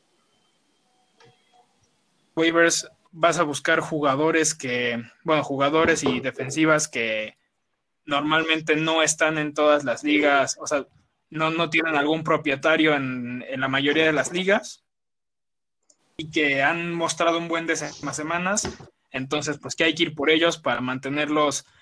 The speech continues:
ya sea toda la temporada o nada más para el partido de esta semana, ¿no? Entonces, vamos a empezar con la posición de quarterback.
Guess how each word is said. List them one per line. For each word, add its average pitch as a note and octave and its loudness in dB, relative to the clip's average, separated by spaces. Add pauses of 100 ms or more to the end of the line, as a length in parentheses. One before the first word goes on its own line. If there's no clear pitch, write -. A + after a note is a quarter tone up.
(140)
ya E3 2
sea C#3 2 (160)
toda F3 4
la D3 2
temporada F#3 -2
o C3+ -2
nada D3+ -4
más D3+ -4
para B2+ -4
el C3 -8
partido C#3+ -4
de D3 -2
esta C#3+ -10
semana, B2 -8
¿no? D#3 -4
Entonces, F#3+ -4
vamos A3 0
a - -4
empezar D#3+ -6
con F3 -4
la D3+ -6
posición D3 -8
de D#3 -6
quarterback. D#3 -2